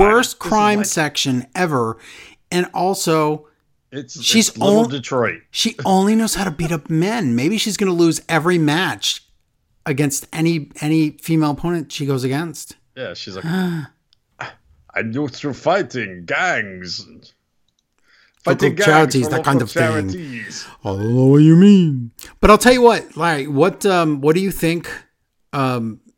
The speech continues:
Speaker 1: uh, who, who is her first opponent?
Speaker 2: Let's see, she's coming to SmackDown, right?
Speaker 1: Yeah, so who's even on that show?
Speaker 2: I can't even think somebody to be food.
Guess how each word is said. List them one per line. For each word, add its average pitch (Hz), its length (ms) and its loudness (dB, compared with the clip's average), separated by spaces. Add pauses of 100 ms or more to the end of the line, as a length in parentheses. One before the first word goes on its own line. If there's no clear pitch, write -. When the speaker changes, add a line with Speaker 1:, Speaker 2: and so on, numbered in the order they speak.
(140)
Speaker 1:
uh, 127 280 -10 (240)
who, 202 300 0
who 190 180 4
is 180 100 4
her 180 140 0
first - 240 -6
opponent? 123 440 -6 (2000)
Speaker 2:
Let's 113 140 -14
see, 110 100 -14
she's - 160 -18
coming 156 260 -14
to 127 80 -12
SmackDown, 117 640 -10
right? 80 220 -10
Speaker 1:
Yeah, 143 380 0
so - 200 -10
who's 180 260 0
even 175 200 2
on 147 220 2
that 127 180 -2
show? 101 340 -10 (680)
Speaker 2:
I 104 140 -8
can't 165 220 -10
even 151 180 -8
think 139 200 -12
somebody 135 400 -6
to 117 80 -4
be 120 240 -2
food. 123 520 -6